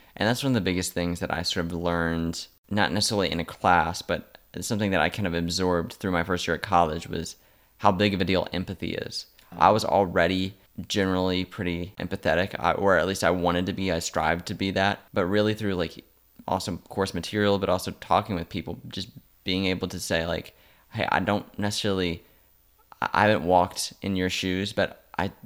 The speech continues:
Speaker 1: sort of, I can see what you're going through, and I know that's rough, or I, I can understand your perspective just based on what you've had to deal with through your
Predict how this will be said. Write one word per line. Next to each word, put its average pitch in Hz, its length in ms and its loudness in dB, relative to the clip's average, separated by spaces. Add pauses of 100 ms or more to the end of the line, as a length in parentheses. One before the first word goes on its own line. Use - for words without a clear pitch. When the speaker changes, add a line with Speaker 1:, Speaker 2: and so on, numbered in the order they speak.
Speaker 1:
sort 101 300 -2
of, 87 160 -4
I 82 140 0
can 95 180 -2
see - 240 -4
what 90 240 -4
you're 87 80 -2
going 85 300 -4
through, - 160 -6
and - 140 -6
I 85 60 -2
know 90 380 0
that's 82 360 -2 (280)
rough, 85 260 0
or 73 60 0
I, 87 280 4
I - 20 2
can 104 180 -4
understand 90 580 -2
your 85 100 -8
perspective - 640 -6 (320)
just 98 180 -4
based 90 260 0
on 87 340 0
what 92 280 -4
you've 87 340 -4 (300)
had 92 120 -4
to 85 60 -6
deal 90 200 0
with 85 140 -4
through - 120 -8
your - 160 -4